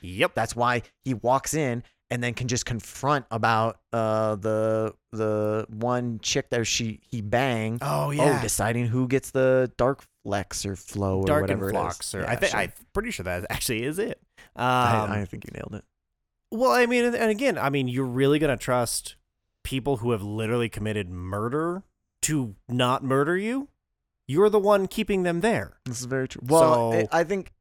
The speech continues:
Speaker 2: hypothetically
Speaker 1: Right.
Speaker 2: in that situation,
Speaker 1: Right.
Speaker 2: I think he's under the impression I can control them. Like,
Speaker 1: Okay.
Speaker 2: oh, if he's getting aggressive, I can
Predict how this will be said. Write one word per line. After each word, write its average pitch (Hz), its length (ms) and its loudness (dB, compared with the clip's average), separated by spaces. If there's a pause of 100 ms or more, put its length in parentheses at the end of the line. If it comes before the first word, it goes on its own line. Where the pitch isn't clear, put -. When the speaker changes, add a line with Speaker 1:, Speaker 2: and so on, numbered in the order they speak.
(140)
Speaker 2:
hypothetically 143 880 0
Speaker 1:
Right. 110 100 0
Speaker 2:
in 120 100 -2
that 127 200 0
situation, 104 580 0
Speaker 1:
Right. 92 120 -8
Speaker 2:
I 107 100 -2
think 110 200 -4
he's 107 440 -4 (460)
under 120 180 -2
the 107 60 0
impression 104 480 0
I 98 140 -2
can 92 240 -8
control 110 360 0
them. 156 220 -2 (640)
Like, 117 220 4
Speaker 1:
Okay. 143 160 6
Speaker 2:
oh, 139 160 6
if 120 80 -2
he's 113 160 -2
getting 113 240 0
aggressive, 101 440 0
I 92 60 0
can 92 340 -4